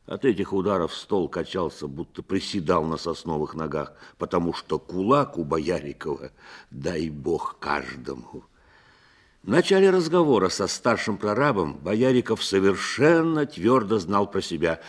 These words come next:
что никуда больше не стронется. Хватит! Не может человек за сутки проехать по таким дорогам чуть ли не полтысячи километров и не спать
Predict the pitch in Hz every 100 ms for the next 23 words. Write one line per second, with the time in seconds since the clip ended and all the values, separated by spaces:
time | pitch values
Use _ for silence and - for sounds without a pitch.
0 | - - 85 85 - 76 131 160 127 90
1 | 131 - - 123 76 113 - - - 90
2 | 82 78 - 82 69 - _ _ - 127
3 | 104 - - - _ _ _ _ _ _
4 | _ 67 69 82 107 101 143 165 131 147
5 | - - 127 127 139 127 101 120 113 -
6 | 151 - 135 107 107 139 143 131 - -
7 | - - 110 110 - 151 107 104 160 147
8 | 127 - 156 131 139 143 143 151 151 175
9 | 139 131 127 123 135 127 101 90 80 131
10 | 151 - - 170 175